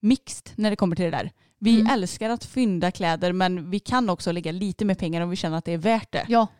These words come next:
Speaker 2: precis. Det har vi pratat om när det kommer till våra träningskläder till exempel.
Speaker 1: Ja.
Speaker 2: <laughs> Då köper vi inga leggings under tusenlappen, för det finns inget som uppfyller vårat krav där. <laughs>
Speaker 1: Nej,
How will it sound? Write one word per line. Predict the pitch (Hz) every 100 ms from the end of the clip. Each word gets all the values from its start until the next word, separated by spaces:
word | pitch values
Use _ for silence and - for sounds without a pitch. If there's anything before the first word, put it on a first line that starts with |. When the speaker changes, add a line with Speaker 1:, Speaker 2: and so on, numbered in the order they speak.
| _ _ -
Speaker 2:
precis. | 226 - 226 - -
Det | 208
har | 214
vi | 208
pratat | - 196 175 196
om | 180
när | 185
det |
kommer | 190 202 196
till | 202
våra | 185 175
träningskläder | 226 233 196 196 180 - 285 349 359 330
till | 339
exempel. | 240 196 220 202 202 - -
Speaker 1:
Ja. | 240
Speaker 2:
<laughs> |
Då | 233
köper | 220 285 -
vi | 277
inga | - 294 240 262
leggings | 240 214 247 233
under | - 240 226 240
tusenlappen, | 277 220 - 196 185 - 220
för | 220
det | 214
finns | 233 226
inget | 247 202 208
som | - 214
uppfyller | 214 - - 185
vårat | 180 196 165 -
krav | 208 180 175
där. | 170 269 -
<laughs> | 294
Speaker 1:
Nej, | 277 294